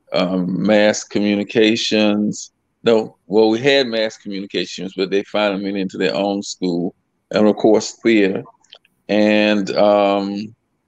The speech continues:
what else? There was one area I'm leaving out. Uh, we also had,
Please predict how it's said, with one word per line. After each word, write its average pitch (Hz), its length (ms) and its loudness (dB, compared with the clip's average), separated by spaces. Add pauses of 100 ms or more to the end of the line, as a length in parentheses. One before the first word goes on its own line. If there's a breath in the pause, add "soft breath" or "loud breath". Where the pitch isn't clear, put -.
(480)
what 104 200 4
else? 90 200 2
There 85 140 -2
was 95 380 -10
one 113 200 -4
area 104 340 0
I'm 98 180 -6
leaving 104 420 -6
out. 98 360 -10 (560)
Uh, 98 380 6
we 98 140 4
also 113 380 4
had, 107 440 -2